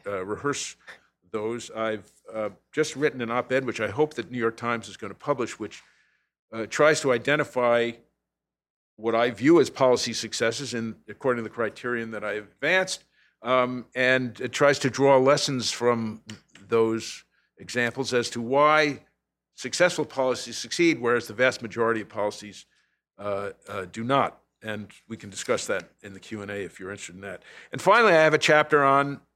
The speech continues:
remedies. Uh, these remedies are incremental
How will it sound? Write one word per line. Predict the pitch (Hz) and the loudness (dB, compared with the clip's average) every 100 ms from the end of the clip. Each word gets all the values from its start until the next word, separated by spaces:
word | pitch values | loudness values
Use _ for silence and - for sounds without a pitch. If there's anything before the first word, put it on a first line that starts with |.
| - | 0
remedies. | 190 180 113 98 - - _ _ _ _ - | 2 2 0 -4 -10 -12 _ _ _ _ -6
Uh, | 110 117 | -2 0
these | 117 143 135 | 0 -4 0
remedies | 143 143 135 117 - | 0 0 -2 -4 -4
are | 123 120 120 | 2 2 2
incremental | 156 147 139 131 185 202 220 190 147 | -2 -4 -4 0 0 4 4 4 -2